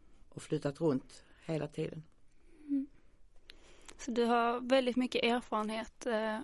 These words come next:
Speaker 2: av att ta emot socialt arbete.
Speaker 1: Ja,
Speaker 2: Mm.
Speaker 1: det kan man.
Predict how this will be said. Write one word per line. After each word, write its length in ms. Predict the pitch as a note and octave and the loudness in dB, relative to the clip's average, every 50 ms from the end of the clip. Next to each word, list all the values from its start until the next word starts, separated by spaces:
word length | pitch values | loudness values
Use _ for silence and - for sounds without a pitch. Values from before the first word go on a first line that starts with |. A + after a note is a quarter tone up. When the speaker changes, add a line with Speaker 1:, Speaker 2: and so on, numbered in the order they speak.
| - - | -8 -6
Speaker 2:
av 240 | - B3 A3+ A3+ A#3 | -2 -2 -2 0 -2
att 80 | G#3+ | -4
ta 180 | - - G#3+ G#3+ | -2 0 0 2
emot 320 | G#3+ A3 A#3 B3 - - | 2 0 -2 -2 -6 -8
socialt 540 | - - G#3+ - - A#3 A3 G#3 G#3 - - | -8 -8 -6 -2 0 0 0 0 0 -2 -4
arbete. 680 | A#3 G#3+ A3+ A3+ A3+ - - G#3+ - - - - A#3 G#3 - - - | -4 -4 -4 -4 -6 -8 -8 -10 -12 -14 -12 -10 -10 -10 -10 -10 -6
Speaker 1:
Ja, 320 | - G#3+ G#3+ G3 G3 G#3+ G#3+ - - - - | -2 0 2 2 2 0 -4 -8 -12 -8 -6
Speaker 2:
Mm. 200 | C4 B3+ B3 - - - | -6 -6 -6 -10 -14 -18
Speaker 1:
det 100 | - - | -16 -14
kan 180 | - - G3 F#3+ | -10 -8 -8 -8
man. 180 | F3+ F#3+ G3+ | -6 -8 -8